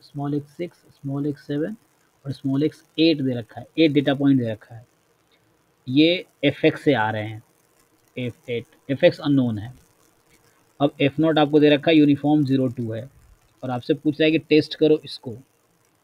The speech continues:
डीएन तो पता ही है आप लोगों को, ये है maximum of this और डीएन alpha दे रखा है, एन तो एट है, alpha five percent level of significance, ये दे रखा है। तो आपको पहले डीएट निकालना पड़ेगा यहाँ से, डीएन निकालना पड़ेगा। फिर आप test करो कि ये reject करेंगे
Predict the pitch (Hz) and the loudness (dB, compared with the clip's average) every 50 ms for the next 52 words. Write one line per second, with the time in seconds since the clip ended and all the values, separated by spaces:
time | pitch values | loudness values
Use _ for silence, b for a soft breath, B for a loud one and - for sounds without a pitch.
0 | _ _ _ _ _ _ _ _ _ - 117 113 143 151 156 165 170 156 165 151 | _ _ _ _ _ _ _ _ _ -10 0 2 4 6 6 4 4 2 0 2
1 | - 143 151 160 165 160 156 151 147 - 156 151 151 190 175 147 139 139 143 165 | 2 4 4 6 6 6 4 2 2 0 -2 -2 0 -2 0 0 2 2 2 0
2 | 175 151 139 127 127 - - 143 147 143 135 120 120 135 175 202 - - - _ | 0 -2 -4 -4 -6 -6 -2 -2 0 0 -2 -4 -4 -6 -8 -8 -8 -12 -20 _
3 | _ _ _ _ _ _ _ _ _ - 139 143 143 135 127 123 151 170 190 202 | _ _ _ _ _ _ _ _ _ -6 -4 -2 -2 -2 0 0 0 0 0 -6
4 | - - 175 180 180 170 156 156 156 151 - 170 151 131 135 131 123 113 - - | -8 -4 -4 -4 -4 0 2 2 2 2 2 0 0 2 0 -2 -2 -4 -6 -8
5 | 117 120 - - 151 151 156 151 - 151 156 156 160 170 165 - 202 190 151 139 | -10 -10 -8 -2 0 0 0 2 -2 -2 0 2 0 0 0 -2 -2 -2 0 -2
6 | 131 127 - 147 135 - - 123 131 123 - 139 127 - 135 127 123 123 123 123 | -4 -4 -4 -8 -8 -6 -6 -6 -6 -6 -6 -10 -6 -4 -2 -2 -2 -2 -2 -4
7 | 120 - - 123 117 113 110 - - 117 110 - - 123 131 120 123 113 110 107 | -6 -6 -6 -8 -8 -8 -10 -12 -16 -16 -14 -10 -4 -4 -4 -2 -2 -6 -6 -8
8 | - - 113 120 131 _ _ _ _ _ _ _ _ _ _ _ _ _ - - | -10 -16 -18 -18 -18 _ _ _ _ _ _ _ _ _ _ _ _ _ -8 -8
9 | 117 - 160 147 151 156 180 175 147 143 151 160 156 160 151 143 147 139 131 135 | -6 -6 -2 0 2 2 2 2 4 2 2 2 2 0 -2 0 0 -2 -2 -2
10 | 123 120 120 120 120 120 117 113 117 113 107 110 110 - - 180 185 151 135 139 | -2 -4 -4 -6 -6 -6 -6 -4 -6 -6 -6 -8 -8 -10 -10 -10 -10 -2 0 2
11 | 139 135 131 123 123 113 110 110 107 107 104 110 110 104 - - _ _ _ _ | 4 4 2 0 -2 -4 -6 -10 -10 -12 -14 -16 -18 -20 -20 -20 _ _ _ _
12 | _ _ _ _ _ _ _ _ - 147 143 135 - - 160 165 147 - - - | _ _ _ _ _ _ _ _ 0 2 2 0 2 4 4 4 4 0 0 2
13 | 170 180 190 151 170 175 185 185 170 156 143 131 160 160 - _ - 170 165 180 | 2 2 2 -2 -4 -2 0 2 4 4 4 4 4 2 2 _ 0 2 2 2
14 | 185 196 220 233 | 2 2 2 2